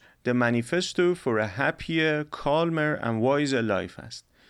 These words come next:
که به فارسی هم با نام پیگیر اخبار نباشید ترجمه و توسط نشر چشمه منتشر شد. نویسنده در جایی از این کتاب عنوان می‌کنه که اخبار شبیه مواد مخدر هستند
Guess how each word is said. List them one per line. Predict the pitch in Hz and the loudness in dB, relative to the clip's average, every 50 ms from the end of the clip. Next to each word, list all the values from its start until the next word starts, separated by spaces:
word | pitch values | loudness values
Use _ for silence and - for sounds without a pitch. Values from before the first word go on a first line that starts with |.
| - - _ _ _ | -20 -20 _ _ _
که | - 147 139 | 0 0 2
به | 131 139 135 | 2 2 0
فارسی | 135 - 135 131 131 127 - - 185 | 0 2 2 2 2 2 0 0 -2
هم | 196 180 196 190 185 185 170 | 0 2 2 2 2 2 2
با | 143 123 120 | 2 2 2
نام | 120 123 131 147 160 156 160 156 | 2 2 2 2 0 0 0 -2
پیگیر | 151 - - - 117 113 117 113 110 139 165 165 139 | -4 -8 -6 -4 -2 0 0 -2 0 0 0 2 2
اخبار | 110 101 98 98 - - 104 101 101 98 | 2 0 -2 -4 -6 -6 -4 -4 -4 -2
نباشید | 98 95 95 95 95 95 92 - - 127 139 160 156 | -4 -4 -4 -2 -4 -6 -6 -6 -4 -4 -4 -4 -6
ترجمه | - 123 110 104 104 92 104 101 98 101 110 123 143 147 - - - - - - _ _ _ | -4 -4 -2 -2 -4 -4 -4 -4 -4 -4 -4 -4 -6 -8 -12 -16 -20 -20 -20 -20 _ _ _
و | 107 113 113 110 110 107 - - - | -2 0 2 2 0 0 -4 -6 -8
توسط | - 127 117 107 107 110 - - - 165 180 - | -4 -4 -2 0 0 -2 -2 -2 -4 -4 -2 -2
نشر | 185 170 151 143 - - 135 | -2 -2 -2 -2 -2 -4 -6
چشمه | 120 - 123 113 110 - - 110 107 107 104 | -4 -2 -4 -4 -4 -4 -6 -4 -4 -4 -4
منتشر | 101 98 98 92 85 92 87 87 - 98 - - | -4 -4 -6 -6 -6 -8 -10 -8 -8 -8 -10 -10
شد. | - - - - _ - _ _ _ _ _ _ _ _ _ _ _ _ - - - _ - | -14 -20 -20 -20 _ -20 _ _ _ _ _ _ _ _ _ _ _ _ -20 -20 -10 _ 0
نویسنده | 170 180 202 190 - 202 190 190 196 233 | 2 2 2 2 4 2 4 4 2 2
در | 262 240 220 214 | 4 4 4 4
جایی | 156 139 185 208 226 214 | 4 2 2 2 4 4
از | 180 143 120 117 | 4 4 4 2
این | 120 117 | 0 0
کتاب | 117 123 117 110 - 170 185 170 | 0 -2 -4 0 0 0 0 0
عنوان | 156 127 113 107 110 123 156 170 | 0 0 0 2 2 0 0 0
می‌کنه | 151 131 117 - 110 107 101 98 95 92 90 90 - - - - _ _ _ | -2 -4 -4 -4 -4 -2 -2 -2 -4 -6 -8 -12 -16 -20 -20 -20 _ _ _
که | - - - - | -8 -8 -2 0
اخبار | - 139 139 - - - 143 147 165 196 214 | 2 2 2 0 -6 -4 0 0 2 2 0
شبیه | 214 - - - - 139 135 127 123 135 175 196 202 190 - 202 196 | -2 -6 -10 -8 -4 -2 -2 -2 -2 -2 -2 -4 -4 -4 -4 -2 -2
مواد | 190 170 143 123 123 123 139 165 170 - 180 | 0 0 0 0 0 0 0 -2 0 -2 -2
مخدر | 170 160 127 117 - 113 104 95 98 110 107 95 | 0 0 -2 -2 -2 -4 -4 -2 -2 -2 -2 -2
هستند | 90 90 - - - - - 120 - - | -4 -6 -8 -12 -14 -16 -20 -20 -20 -20